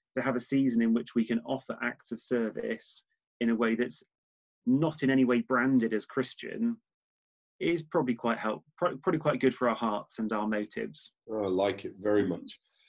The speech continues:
Speaker 2: Uh, Steve, thank you so much for that. I'm gonna put you on the spot and get you to pray for us. And
Speaker 1: Mm.
Speaker 2: if you can, pray for us through the lens of those four ingredients of Martin Luther.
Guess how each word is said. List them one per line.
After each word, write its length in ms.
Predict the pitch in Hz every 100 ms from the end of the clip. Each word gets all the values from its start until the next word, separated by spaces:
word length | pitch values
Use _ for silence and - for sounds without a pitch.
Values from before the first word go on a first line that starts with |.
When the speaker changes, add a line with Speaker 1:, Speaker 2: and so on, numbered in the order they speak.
| _ _ _ 123
Speaker 2:
Uh, 240 | 113 123
Steve, 380 | - - 180 -
thank 200 | 208 208
you 40 |
so 200 | - 185
much 280 | 175 165 -
for 80 | 107
that. 80 | 120
I'm 140 | 156
gonna 220 | 156 156
put 200 | - 185
you 80 | 165
on 120 | 143 143
the 60 |
spot 400 | 135 - 127 127
and 100 | 147
get 180 | 160 156
you 100 | 151
to 80 | 127
pray 500 | - - 151 147 139
for 480 | 139 - 104 101 -
us. 440 | 85 95 95 - - _
And 420 | 117 117 117 120 -
Speaker 1:
Mm. 60 | - _ _ _ _
Speaker 2:
if 280 | 180 180 -
you 140 | 151 277
can, 520 | 131 101 95 180 - _ _ _ _
pray 240 | 190 185
for 220 | 175 156 156
us 200 | 143 -
through 180 | 147 135
the 100 | 127
lens 400 | 131 123 110 117
of 140 | 107
those 360 | 123 123 113 -
four 300 | - 117 110
ingredients 640 | 104 113 110 104 92 -
of 140 | 92 101
Martin 400 | 104 98 - 98
Luther. 540 | 95 98 95 90 -